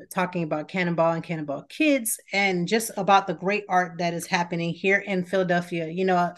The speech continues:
we, you can go to New York, you can go all these different places, but there is such an amazing, uh, vibes of great art here in our own city. So make sure that you get out, support, show up. So,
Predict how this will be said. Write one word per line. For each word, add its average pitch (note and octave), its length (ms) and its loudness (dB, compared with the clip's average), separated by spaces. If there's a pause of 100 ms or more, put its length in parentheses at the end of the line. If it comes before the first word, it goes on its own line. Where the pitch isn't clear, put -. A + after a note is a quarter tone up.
we, G3 260 0 (220)
you G#3 100 -2
can G#3+ 100 2
go F#3+ 120 4
to F3+ 80 4
New E3+ 100 2
York, G#3+ 320 4
you G3 100 -6
can G3 120 -4
go F3+ 100 -2
all F#3+ 100 2
these F#3+ 140 -2
different F#3 300 -2
places, F#3+ 320 0
but F3+ 180 -2
there G3 140 -2
is F#3+ 260 -6
such A3+ 380 0
an F#3+ 60 -2
amazing, F3+ 1000 0
uh, F3 280 -4 (440)
vibes F#3 320 4
of D#3+ 180 -2
great G#3 300 0
art F#3+ 220 4
here B3+ 420 0
in F#3 160 -2
our F3 180 0
own G3+ 280 -2
city. F3+ 400 -4
So F3 200 -4
make F3 200 -2
sure F3+ 180 -2
that F3 200 -4
you F3 380 -2 (480)
get G#3+ 280 4
out, F#3 260 4
support, - 720 -2 (320)
show G#3 440 0
up. G3+ 360 4 (200)
So, C4+ 360 4